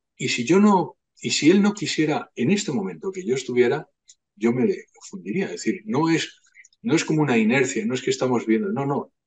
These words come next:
Cada minuto de nuestra vida es un acto deliberado de Dios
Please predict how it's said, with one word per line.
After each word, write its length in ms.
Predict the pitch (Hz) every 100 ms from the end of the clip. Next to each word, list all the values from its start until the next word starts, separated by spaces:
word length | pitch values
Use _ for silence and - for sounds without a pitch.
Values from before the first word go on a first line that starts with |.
| _ _
Cada 280 | 123 117
minuto 520 | 117 117 180 196 185 170
de 140 | 139
nuestra 300 | 127 - 117
vida 320 | 131 127 92 - _ - _
es 180 | - 117
un 100 | 139
acto 260 | 135 131 135
deliberado 560 | 110 104 95 110 113
de 160 | 98 92
Dios 420 | 123 113 98 -